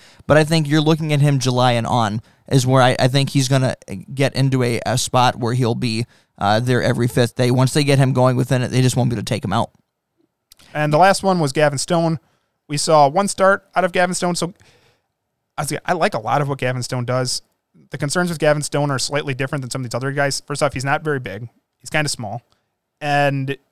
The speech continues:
Speaker 2: what we've always heard, like, what I've always read about Gavin Stone is he has one of the best changeups in all of baseball, like, Luis Castillo level changeup. The problem is he really only has two pitches, and it's a fastball and the changeup. It's,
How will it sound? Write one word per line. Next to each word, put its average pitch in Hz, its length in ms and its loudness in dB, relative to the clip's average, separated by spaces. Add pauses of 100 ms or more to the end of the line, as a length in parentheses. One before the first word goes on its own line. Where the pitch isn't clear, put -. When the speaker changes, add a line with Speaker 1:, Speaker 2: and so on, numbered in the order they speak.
(760)
Speaker 2:
what 160 120 -4
we've 151 140 -2
always 156 180 0
heard, 147 280 -4
like, 131 180 -8
what 127 100 -6
I've 135 240 -4 (160)
always 131 240 -6
read 131 80 -2
about 131 140 -4
Gavin 131 180 -4
Stone 135 200 -4
is 127 80 -6
he 139 80 -4
has 135 120 -4
one 135 100 -4
of 131 60 -6
the 127 60 -6
best 127 200 -4
changeups 127 380 -6
in 120 60 -6
all 120 100 -4
of 110 80 -10
baseball, 131 420 -4
like, 113 200 -10 (180)
Luis 135 220 -6
Castillo 135 420 -6
level 123 200 -6
changeup. 131 360 -6 (480)
The - 80 -12
problem 160 240 4
is 139 80 -4
he 127 120 -6 (120)
really 131 220 -8
only 131 160 -4
has 127 180 -6
two - 100 -10
pitches, 131 280 -6
and 120 80 -8
it's - 100 -12
a 117 60 -10
fastball 127 340 -6
and 123 80 -6
the 117 60 -8
changeup. 131 340 -6 (140)
It's, - 180 -16